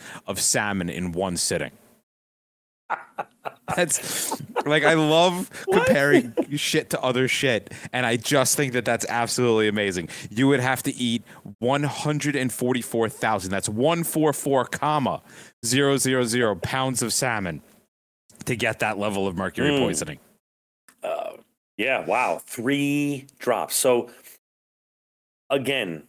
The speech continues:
Speaker 2: kids, the lack of awareness, the extreme toxicity of dimethyl mercury was not widely known at the time of the incident. We kinda now know it.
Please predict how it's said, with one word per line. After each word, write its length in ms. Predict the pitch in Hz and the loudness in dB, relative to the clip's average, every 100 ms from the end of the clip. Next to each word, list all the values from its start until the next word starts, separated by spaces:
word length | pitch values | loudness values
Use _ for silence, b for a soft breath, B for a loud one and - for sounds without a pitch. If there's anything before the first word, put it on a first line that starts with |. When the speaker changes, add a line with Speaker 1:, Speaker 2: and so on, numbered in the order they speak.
| _ | _
Speaker 2:
kids, 460 | - 78 - - - - _ _ _ _ _ | -6 -6 -4 -8 -10 -20 _ _ _ _ _
the 80 | 127 | 0
lack 500 | 117 117 135 - - _ | 2 2 -2 -4 -16 _
of 160 | 120 117 | -2 0
awareness, 640 | 120 110 107 104 101 - - | 2 4 2 0 0 -2 -4
the 360 | 120 113 117 123 | -8 -8 -2 2
extreme 1120 | 135 - - - 110 107 127 139 147 143 147 - _ _ - | 2 0 -4 -6 -12 -6 -2 0 0 -2 -6 -12 _ _ -8
toxicity 920 | - 107 - - 196 - 180 71 - _ _ | -6 -2 0 2 2 0 -2 -6 -12 _ _
of 140 | 104 87 | -4 0
dimethyl 400 | 98 101 95 92 | 0 -2 -4 -2
mercury 280 | 92 95 | -2 2
was 280 | 90 87 - | 2 2 -2
not 440 | 104 101 127 160 101 | -6 -2 -2 -2 0
widely 340 | 85 78 78 | 0 0 -4
known 300 | 71 67 69 - b _ | -8 -10 -12 -20 b _
at 120 | 107 | -6
the 60 | 104 | -6
time 220 | - 92 | -4 -4
of 60 | 78 | -4
the 100 | 78 | -6
incident. 360 | 73 - 78 B B B - | -6 -6 -8 B B B -6
We 80 | |
kinda 280 | 113 127 113 | -4 -2 -2
now 360 | 92 98 104 120 | -4 -2 0 0
know 280 | 95 107 85 | 0 2 2
it. 160 | 78 | 0